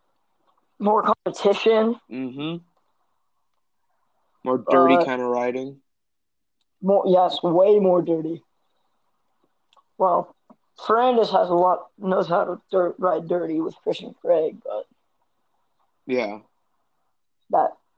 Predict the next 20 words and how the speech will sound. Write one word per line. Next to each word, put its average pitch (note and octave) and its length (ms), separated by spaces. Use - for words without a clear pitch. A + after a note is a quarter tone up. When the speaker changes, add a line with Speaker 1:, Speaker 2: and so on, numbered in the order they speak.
Speaker 1:
freaking E3+ 420
takeout G3 460
last E3+ 300
year. F#3 320
Sent - 180
Craig F#3 300
flying F3 760
right G3 180
before. F3+ 500
That G#3 160
was, A3+ 200
um, F3+ 520
before G3+ 500
Craig F#3+ 360
got F3+ 260
the, F#3 200
uh, F3 160
Star F#3 300
Yamaha F3+ 420
Racing F3+ 560